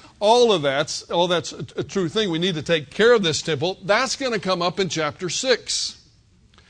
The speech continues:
But here, this is a collective you.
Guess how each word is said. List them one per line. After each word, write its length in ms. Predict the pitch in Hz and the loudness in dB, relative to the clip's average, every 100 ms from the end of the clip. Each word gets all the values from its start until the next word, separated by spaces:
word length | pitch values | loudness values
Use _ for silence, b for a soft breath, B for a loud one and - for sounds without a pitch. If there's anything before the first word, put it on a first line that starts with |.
| b b b - | b b b 0
But 180 | 185 180 | 2 2
here, 360 | 170 269 262 | 0 0 2
this 240 | 202 202 190 | 4 4 2
is 120 | 160 | 0
a 100 | 208 | -2
collective 840 | - 196 202 247 247 - 240 180 | 0 0 2 2 -4 -6 -4 -2
you. 400 | 147 190 156 113 | -2 0 0 -2